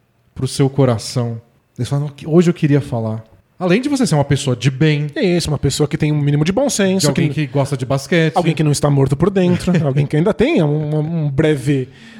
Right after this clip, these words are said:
Speaker 2: uma breve fatia de esperança na
Speaker 1: Tem um
Speaker 2: humanidade.
Speaker 1: coração batendo aí dentro.
Speaker 2: É isso. Não, é, o que eu tô impressionado com o Hornets é que não é sempre que funciona perfeitamente bem. Eu não vou dizer que esse time já está pronto.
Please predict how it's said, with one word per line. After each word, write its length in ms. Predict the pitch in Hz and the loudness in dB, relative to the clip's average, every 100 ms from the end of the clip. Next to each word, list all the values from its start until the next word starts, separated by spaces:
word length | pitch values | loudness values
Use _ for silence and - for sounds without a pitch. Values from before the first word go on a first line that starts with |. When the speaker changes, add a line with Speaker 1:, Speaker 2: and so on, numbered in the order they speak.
| - 165 | -14 -4
Speaker 2:
uma 140 | 156 | -2
breve 440 | 131 156 147 139 | 0 0 0 0
fatia 480 | 147 165 147 - 175 | 0 0 -2 0 0
de 100 | 151 | 0
esperança 600 | 151 160 147 160 147 - | -2 0 0 0 -2 -2
na 80 | 139 | 0
Speaker 1:
Tem 100 | 139 | 0
um 40 | |
Speaker 2:
humanidade. 400 | 139 143 139 151 | 0 0 0 0
Speaker 1:
coração 160 | 165 175 | 0 -2
batendo 480 | 156 - 151 160 135 | -4 -4 -6 -4 -4
aí 100 | 123 | -4
dentro. 220 | 113 110 | -6 -4
Speaker 2:
É 180 | 135 160 | -2 0
isso. 440 | 143 156 - 139 - - 196 - 160 165 | 0 -2 -6 -10 -14 -20 -20 -18 -14 -2
Não, 160 | 180 151 | 0 2
é, 240 | 147 131 - _ _ - | 0 -2 -8 _ _ -16
o 80 | - | -6
que 120 | 156 | -2
eu 40 | 196 | -2
tô 120 | 220 | 0
impressionado 560 | 190 180 165 151 143 123 | 0 0 2 2 2 0
com 100 | 123 | 0
o 100 | 110 | 0
Hornets 540 | 139 127 113 - - - | 0 0 -4 -8 -10 -4
é 100 | 139 | -6
que 300 | 139 147 127 127 _ _ _ _ | -2 -2 -2 -6 _ _ _ _
não 300 | 180 208 330 | 0 0 2
é 100 | 359 | 2
sempre 540 | 202 - - 220 - 185 | 2 0 2 0 2 0
que 100 | 175 | 0
funciona 920 | - 170 139 - - 151 160 160 156 | -4 -4 -4 -4 0 2 2 2 0
perfeitamente 760 | 143 151 127 139 135 135 123 113 | 0 -2 0 -2 0 -4 -6 -4
bem. 500 | 143 175 185 185 185 - - - _ _ | 0 2 4 2 -2 -8 -20 -20 _ _
Eu 120 | - 151 | -6 0
não 100 | 165 | 2
vou 160 | 151 | 2
dizer 240 | 147 131 135 | 0 0 0
que 100 | 139 | 0
esse 120 | 135 | -2
time 320 | - 135 127 | -2 -2 -2
já 160 | 107 117 | -2 -4
está 240 | - 147 | -2 -2
pronto. 800 | 151 196 190 190 190 190 190 185 | 0 0 2 2 2 2 0 0